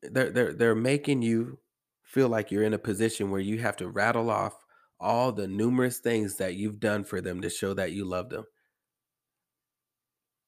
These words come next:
And then after you, you can rattle off a thousand things, and they're just gonna sit there and listen and listen and listen. And then what are they gonna say? "I didn't get it.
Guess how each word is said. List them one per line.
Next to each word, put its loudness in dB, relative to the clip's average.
And -2
then 2
after 0
you, -2
you 0
can 4
rattle 2
off 0
a -6
thousand 2
things, 0
and -4
they're 2
just -4
gonna -6
sit -4
there -2
and -2
listen -2
and -2
listen -4
and -6
listen. -2
And -8
then 0
what 2
are 4
they 0
gonna -4
say? -4
"I 6
didn't -2
get -6
it. -4